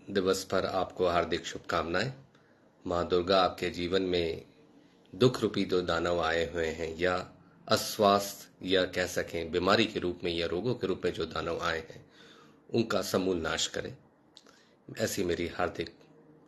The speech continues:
कामना है। मित्रों, हर बार मैं कुछ ना कुछ नया विषय लेकर आता हूं। आप लोग मेरा उत्साह बढ़ाते हैं, ज़्यादा से ज़्यादा इस वीडियो को लाइक करते हैं, शेयर करते हैं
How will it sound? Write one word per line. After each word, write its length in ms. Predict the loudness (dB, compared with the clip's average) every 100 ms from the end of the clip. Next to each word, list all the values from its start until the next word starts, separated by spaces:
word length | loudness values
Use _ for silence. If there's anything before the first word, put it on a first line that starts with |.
| _ _ _ -20 _
कामना 380 | -2 0 -2 -4
है। 240 | -6 -12 -20 _ _ _ _ _ _ _ _ _ _ -20 -20 -20 -20 -20 -20 _ 6
मित्रों, 300 | 6 8 8
हर 120 | 8
बार 200 | 8 6
मैं 200 | 6 2
कुछ 220 | 2 0 0
ना 60 |
कुछ 260 | 0 -2 2
नया 160 | 2
विषय 280 | 4 2 2
लेकर 300 | 4 4 4
आता 260 | 4 2 0
हूं। 240 | 2 0
आप 200 | 0 0
लोग 120 | 0 0
मेरा 200 | 0 0
उत्साह 320 | 0 2 2
बढ़ाते 400 | 4 2 0 -4
हैं, 280 | -4 -4 -2
ज़्यादा 300 | -2 -2 -2
से 140 | -4
ज़्यादा 340 | 0 0 4 2
इस 300 | 0 -6 -8
वीडियो 260 | -4 -2
को 120 | -2
लाइक 320 | -4 0 -2 -2
करते 260 | -4 -4
हैं, 200 | -10 -8 -6
शेयर 340 | 2 4 4
करते 320 | 0 -10 -8
हैं 260 | -8 -10